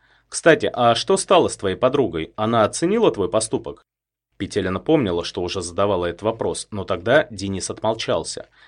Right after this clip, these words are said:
На этот раз, после паузы, он выдавил: «С ней всё в порядке. Она теперь сотрудничает с органами». «В каком смысле?» «По-прежнему ходит на митинги и собрания противников власти,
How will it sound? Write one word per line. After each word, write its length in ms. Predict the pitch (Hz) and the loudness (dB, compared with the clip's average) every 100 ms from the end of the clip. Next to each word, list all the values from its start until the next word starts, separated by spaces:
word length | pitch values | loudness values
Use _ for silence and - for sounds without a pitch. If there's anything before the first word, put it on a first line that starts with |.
| _ | _
На 140 | 92 | -4
этот 240 | 92 135 - | -2 -2 2
раз, 280 | 143 151 - | 2 2 -4
после 260 | - 92 110 | -8 -4 -4
паузы, 520 | - 113 82 80 73 - _ | 0 0 0 -4 -10 -14 _
он 200 | 98 95 | -8 -6
выдавил: 540 | 92 123 85 78 73 - _ _ _ _ _ | -4 -4 -4 -8 -10 -14 _ _ _ _ _
«С 160 | - - | -10 -4
ней 180 | 139 143 | 2 2
всё 220 | 135 143 | 2 0
в 80 | 143 | 4
порядке. 680 | 143 151 139 - - 71 - - | 6 8 6 2 -6 -14 -10 -2
Она 220 | 143 151 | 2 2
теперь 260 | - 147 | 0 -2
сотрудничает 720 | 123 143 135 135 139 127 139 131 | 0 0 0 -2 -2 -2 -4 0
с 80 | |
органами». 520 | 147 104 82 78 73 - _ _ _ _ _ _ | 0 0 -4 -8 -10 -14 _ _ _ _ _ _
«В 120 | - | -16
каком 480 | - 104 - 202 135 | -2 0 4 2 2
смысле?» 640 | - 151 156 - - 65 - _ _ _ _ _ | -2 -4 -4 -4 -8 -12 -16 _ _ _ _ _
«По-прежнему 560 | - 165 180 165 151 151 | 4 6 6 6 4 2
ходит 300 | 151 143 143 | 2 2 4
на 100 | 151 | 2
митинги 460 | 175 185 143 113 | 2 0 -2 0
и 60 | 131 | 0
собрания 560 | - 151 160 151 98 92 | 4 4 6 4 4 0
противников 600 | 120 117 123 120 127 - | -2 0 -2 -2 -4 -2
власти, 580 | 139 135 90 - 95 | 2 2 2 -4 -14